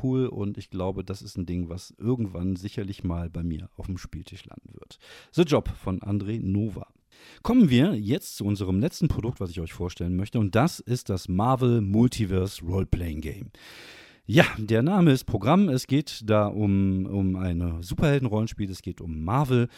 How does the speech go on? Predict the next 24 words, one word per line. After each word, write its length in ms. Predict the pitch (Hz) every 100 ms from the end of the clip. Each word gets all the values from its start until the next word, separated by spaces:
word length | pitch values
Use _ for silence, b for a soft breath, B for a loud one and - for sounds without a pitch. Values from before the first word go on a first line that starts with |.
| B B -
Und, 680 | - 104 101 101 98 101 98 92
ähm, 380 | 92 87 85 82 -
ja, 140 | - - -
wir, 580 | 104 98 98 95 95 92
wir, 100 | 98
es 120 | -
gibt 180 | 151 -
da 60 |
sicherlich 400 | 117 165 156 131
schon 200 | - 113
einige 320 | 113 117 139 127
Produkte, 520 | - 113 139 - 120
die 320 | 104 110 113
in 160 | 110 98
der 100 | 98
Marvel-Serie 800 | 98 117 127 120 107 123 110
rausgekommen 560 | 95 127 - 107 117 117
sind. 240 | 110 117
Angefangen 420 | - 117 117 104 101
bei 100 | 95
dem 200 | 90 -
klassischen 420 | 127 - - 95
neunzig 400 | 101 143 123 107
vierundachtzig 640 | - 123 101 131 - 117